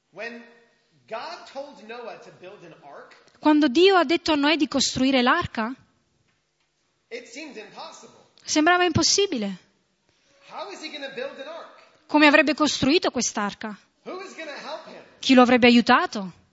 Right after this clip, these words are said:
Speaker 1: Where's gonna be the machines?
Speaker 2: Dove sarebbero stati i macchingegni per costruirla?
Speaker 1: No machines.
Speaker 2: Nessuna macchina.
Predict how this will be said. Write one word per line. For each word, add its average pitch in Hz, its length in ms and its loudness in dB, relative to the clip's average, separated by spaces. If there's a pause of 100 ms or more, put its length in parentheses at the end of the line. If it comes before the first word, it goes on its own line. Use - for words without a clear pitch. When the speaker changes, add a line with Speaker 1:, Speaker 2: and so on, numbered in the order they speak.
(320)
Speaker 1:
Where's 269 420 -14
gonna 339 180 -16
be 311 160 -18
the 302 80 -16
machines? 240 960 -18
Speaker 2:
Dove 277 380 4
sarebbero 294 380 2
stati 277 300 0
i - 20 0
macchingegni 269 600 2
per 277 140 -4
costruirla? 254 800 -8
Speaker 1:
No 202 160 -14
machines. 277 800 -20
Speaker 2:
Nessuna 302 320 0
macchina. 294 500 2